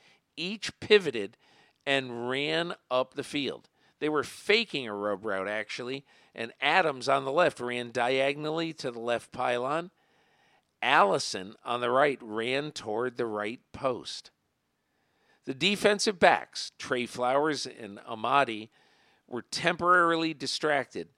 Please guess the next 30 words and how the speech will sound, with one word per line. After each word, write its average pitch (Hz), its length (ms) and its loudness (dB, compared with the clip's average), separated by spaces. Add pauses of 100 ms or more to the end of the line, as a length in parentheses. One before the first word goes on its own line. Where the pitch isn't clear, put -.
(180)
and 127 100 -6
by 131 140 8
the 131 100 0
time 165 260 0
they 156 140 -2
got 151 200 2
their 143 140 -2
footing, 127 460 -2 (580)
Adams 123 460 0
had 120 340 -4
two 135 260 -6
steps - 640 -4
on 67 200 -12
them. 50 180 -20 (1300)
Rodgers 139 640 8
to - 180 0
Adams, 117 580 2
touchdown, 80 680 -4
easy 135 420 0
as 135 100 0
pie. 110 440 2 (680)
Crazy 240 420 0
thing 175 260 -2
was, 156 500 4 (460)
if 165 240 2
Rodgers 175 580 4
waited 156 560 -2
a 123 40 -6
split - 420 -4
second, 151 480 -2